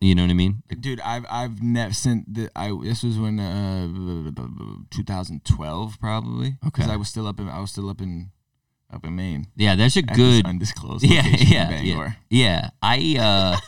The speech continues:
Speaker 1: <laughs> yeah, yeah, I, I
Speaker 2: Right
Speaker 1: don't
Speaker 2: next to the mall.
Speaker 1: I know. I think in Maine, in Bangor, they probably have maybe one, so you're really calling it. Uh, but Olive Garden is, um,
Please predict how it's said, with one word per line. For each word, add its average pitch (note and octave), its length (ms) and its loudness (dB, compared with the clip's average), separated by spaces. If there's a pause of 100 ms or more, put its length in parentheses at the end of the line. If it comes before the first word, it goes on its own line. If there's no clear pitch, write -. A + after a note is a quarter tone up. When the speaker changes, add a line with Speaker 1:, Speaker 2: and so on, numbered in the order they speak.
Speaker 1:
<laughs> - 180 -2
yeah, D#3+ 400 6
yeah, E3 320 6
I, C3+ 380 2
I B2+ 140 4
Speaker 2:
Right - 60 0
Speaker 1:
don't - 80 0
Speaker 2:
next G#2+ 220 -4
to - 40 -14
the F#2+ 80 -4
mall. G2 340 -2
Speaker 1:
I A#2 120 6
know. A#2+ 320 6
I G2 180 6
think C3+ 320 2
in G#2 180 4
Maine, G2+ 300 6
in F2+ 260 4
Bangor, F#2 520 6
they F2 120 4
probably G2 280 4
have F2 100 4
maybe F2+ 300 6
one, F2 540 4
so - 120 4
you're F#2+ 240 8
really F#2+ 240 4
calling E2 300 2
it. D2+ 100 -4 (160)
Uh, F2 320 2 (560)
but A2 220 2 (380)
Olive D3 260 4
Garden A#2+ 500 4
is, G2 420 4
um, D#2+ 580 0